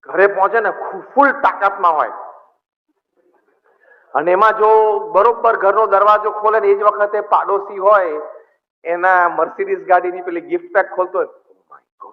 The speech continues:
God," બધું શ્રવી જાય, હા, બધી એનર્જી જતી રહે.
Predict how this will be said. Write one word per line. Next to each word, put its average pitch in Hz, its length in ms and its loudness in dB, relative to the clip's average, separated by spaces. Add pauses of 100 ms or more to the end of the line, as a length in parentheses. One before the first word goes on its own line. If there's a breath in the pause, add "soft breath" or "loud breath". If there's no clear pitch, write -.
(160)
God," - 220 -14 (1700)
બધું 226 400 0
શ્રવી 208 320 -2
જાય, 175 160 2
હા, 320 220 -2 (460)
બધી 214 300 0
એનર્જી 233 340 4
જતી 208 280 0
રહે. 127 140 -4